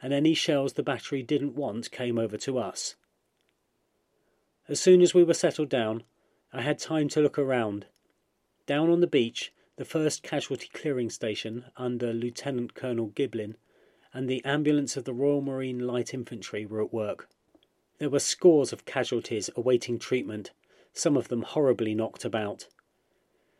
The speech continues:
It was my first experience of such a number of cases. In civil practice, if an accident took place in which three or four men were injured, the occurrence would be deemed out of the ordinary, but here there were almost as many hundreds,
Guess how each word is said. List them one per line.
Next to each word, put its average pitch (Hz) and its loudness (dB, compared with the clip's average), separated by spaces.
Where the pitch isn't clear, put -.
It 147 -4
was 160 2
my 175 8
first 185 6
experience 139 2
of 123 -8
such - -2
a 139 -4
number 135 0
of 101 -4
cases. 107 -6
In 165 2
civil 180 4
practice, - -6
if 143 -4
an 143 0
accident 123 -4
took - -12
place 123 -6
in 120 -4
which 120 -4
three 139 -2
or 123 -2
four 120 -4
men 120 -2
were 117 0
injured, 117 -4
the 151 0
occurrence 143 -2
would 127 -6
be 135 -6
deemed 123 -2
out 120 -4
of 113 -10
the 123 0
ordinary, 113 0
but - -4
here 180 6
there 131 0
were 131 4
almost 139 2
as 135 -4
many 131 -2
hundreds, 127 -2